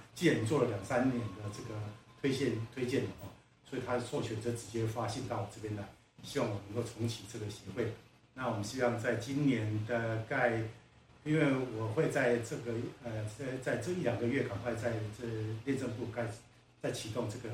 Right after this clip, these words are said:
这个协会的机制。那毕竟我们是一个分会组织，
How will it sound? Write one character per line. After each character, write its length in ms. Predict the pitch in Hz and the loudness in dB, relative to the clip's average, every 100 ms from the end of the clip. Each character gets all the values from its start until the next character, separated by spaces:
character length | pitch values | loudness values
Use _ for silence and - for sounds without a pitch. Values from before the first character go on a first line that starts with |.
| 101 | -8
这 80 | - | -8
个 60 | 110 | -8
协 140 | - | -6
会 100 | 104 | -2
的 60 | 110 | -2
机 180 | 110 135 | -2 0
制。 200 | - - - - - - | 2 2 0 -10 -18 -2
那 140 | 156 147 | 0 2
毕 200 | - 151 | 4 4
竟 240 | 170 131 | 6 4
我 60 | 110 | 4
们 100 | 107 | 0
是 160 | 147 | 0
一 40 | 123 | 0
个 140 | 117 | 0
分 240 | - 131 123 | 2 2 4
会 220 | 123 107 | 4 2
组 100 | - 107 | -2 -8
织， 280 | 120 127 | -6 -4